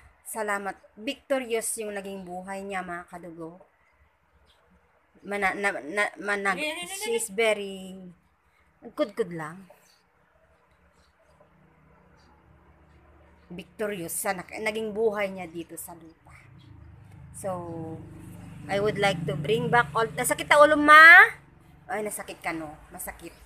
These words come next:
Speaker 1: Pag hinahawakan niya, siguro masakit. I will br-, I would like to bring back the glory, the praises, the thanksgiving to our great God for the life of our mother. So, hanggang dyan lang, mga kadugo.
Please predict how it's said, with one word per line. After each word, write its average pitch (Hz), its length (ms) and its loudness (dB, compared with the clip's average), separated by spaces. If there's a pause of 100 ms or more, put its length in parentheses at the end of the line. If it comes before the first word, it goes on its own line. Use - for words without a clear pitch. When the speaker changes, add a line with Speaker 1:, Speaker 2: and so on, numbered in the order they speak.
(280)
Speaker 1:
Pag 233 160 -4
hinahawakan 254 600 2
niya, 220 80 -10
siguro 202 340 -6
masakit. 185 480 -10 (680)
I 202 120 -4
will 202 280 -8 (240)
br-, - 160 -10
I 202 120 -6
would 226 160 -2
like 233 280 -2
to 202 80 -10
bring 226 360 -8
back 220 160 -4 (160)
the 180 240 -12
glory, 208 400 -4
the 185 160 -10
praises, 214 920 -8 (380)
the 196 80 -12
thanksgiving 202 840 -8
to 202 80 -8
our 180 280 -6
great 180 560 -6
God 156 280 -16 (1040)
for 208 120 2
the 185 120 -4
life 180 320 -4
of 175 240 -16
our 160 560 -8
mother. 156 480 -14 (960)
So, 185 480 -2
hanggang 185 400 -8
dyan 196 240 -4
lang, 269 160 2
mga 277 240 -8
kadugo. 254 720 -4